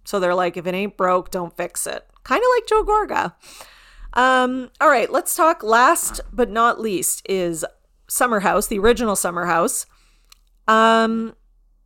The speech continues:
Lindsay and Carl are filming, which I was surprised. <laughs> I really,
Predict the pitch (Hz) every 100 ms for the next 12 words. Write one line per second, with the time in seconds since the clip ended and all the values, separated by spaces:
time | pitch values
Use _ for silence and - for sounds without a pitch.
0 | _ _ 170 196 381 453 440 370 427 427
1 | 381 254 415 190 180 - - _ _ _
2 | _ _ _ _ _ _ _ 202 220 -
3 | - - 226 508 - - 277 196 208 -
4 | 180 - - - - - - 254 - 226
5 | -